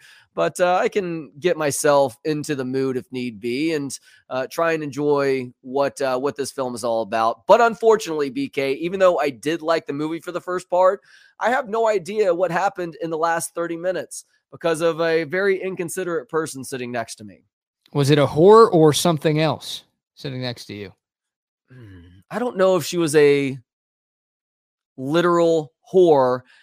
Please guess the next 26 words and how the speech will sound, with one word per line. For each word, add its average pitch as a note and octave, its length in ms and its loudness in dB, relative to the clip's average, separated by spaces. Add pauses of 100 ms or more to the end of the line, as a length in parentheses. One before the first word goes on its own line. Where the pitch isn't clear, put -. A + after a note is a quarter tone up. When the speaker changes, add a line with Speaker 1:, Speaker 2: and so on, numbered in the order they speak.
(500)
Speaker 1:
but - 640 6 (480)
as, F3+ 280 -2 (240)
as F#3 220 -4
someone A#3+ 240 -2
who G#3+ 100 -2
doesn't G3 380 -2
know F#3 200 0
her F#3 160 -4
all F3 200 -4
that F3 240 -4
well D#3+ 380 -2
or D#3+ 240 -6
at D3 180 -10
all, D#3+ 520 -4 (380)
mind C#3+ 380 -12
you, D3+ 380 -10 (260)
one F3+ 400 -6
particular G#3+ 520 -8
quality G#3 460 -4
has F3+ 300 -4
me G3+ 140 -12
questioning G3+ 640 -6
whether A3 540 0
she F#3 180 -20
does G3+ 480 -4
practice G#3 840 -6